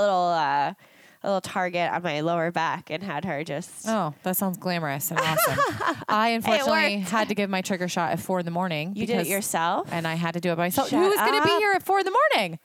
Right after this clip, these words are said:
Speaker 1: I don't know. I just
Speaker 2: It was challenging.
Speaker 1: That's why I flew my
Speaker 2: I
Speaker 1: mom in
Speaker 2: did
Speaker 1: from Georgia, 'cause
Speaker 2: Well,
Speaker 1: she'd do anything. <laughs>
Speaker 2: I would have loved to have flown my mom in,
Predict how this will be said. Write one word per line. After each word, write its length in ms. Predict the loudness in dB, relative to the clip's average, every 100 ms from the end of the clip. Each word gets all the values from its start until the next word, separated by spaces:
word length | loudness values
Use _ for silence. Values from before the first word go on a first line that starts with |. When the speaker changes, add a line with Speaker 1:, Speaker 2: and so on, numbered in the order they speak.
| -14
Speaker 1:
I 140 | -12 -10
don't 260 | -10 -12 -12
know. 260 | -10 -6
I 60 | -6
just 360 | -6 -8 -2 0
Speaker 2:
It 140 | 2
was 220 | 2 2
challenging. 420 | 2 2 4 2
Speaker 1:
That's 80 | 2
why 160 | 2 2
I 40 |
flew 200 | 0 -2
my 120 | 0 0
Speaker 2:
I 40 |
Speaker 1:
mom 180 | 2 2
in 40 | 2
Speaker 2:
did 160 | 0
Speaker 1:
from 180 | 0 0
Georgia, 680 | 2 2 2 2 2 2 0
'cause 120 | 0 2
Speaker 2:
Well, 240 | 4 4
Speaker 1:
she'd 40 | 4
do 440 | 4 2 0 -2
anything. 400 | -2 -4 -4 -4 -2
<laughs> 60 |
Speaker 2:
I 140 | 0 0
would 140 | 0
have 180 | -2 0
loved 280 | 0 0 0
to 100 | -2
have 100 | 0
flown 240 | -2 0
my 140 | 0
mom 280 | 0 0 0
in, 300 | 0 -2 -4